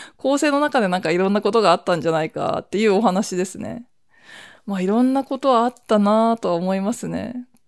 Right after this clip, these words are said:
この一番最初に私がこのお便り読んで思い出したのは、やっぱりその新潮社の構成っていうので、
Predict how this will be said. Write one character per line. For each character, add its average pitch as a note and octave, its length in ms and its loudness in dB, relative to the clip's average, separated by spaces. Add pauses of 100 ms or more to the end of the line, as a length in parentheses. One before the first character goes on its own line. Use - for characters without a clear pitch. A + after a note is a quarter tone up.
こ G#3 140 -2
の G3 240 2
一 G3+ 180 -4
番 C#4+ 160 2
最 F4 140 0
初 C#4 100 0
に B3 80 4
私 A#3 240 0
が A3+ 80 2
こ A3+ 160 -2
の A3 80 0
お G#3+ 60 -2
便 A#3 200 2
り G3 120 0
読 F3+ 100 -2
ん F3+ 80 -4
で E3+ 120 -2
思 F3+ 200 -2
い F#3 40 -2
出 F#3+ 100 0
し - 80 -8
た F3+ 80 -6
の D#3+ 80 -4
は、 E3 80 0
や D#3+ 80 -2
っ G3+ 40 -6
ぱ - 120 -4
り F#3+ 80 0
そ - 100 -8
の F3 80 -4
新 F#3 220 -4
潮 G3 160 0
社 D#3 320 0
の E3+ 180 -6
構 E3 240 -2
成 D#3+ 460 -2 (460)
っ - 20 -20
て A3 100 2
い G#3 220 4
う - 20 2
の - 160 -6
で、 F3 440 -2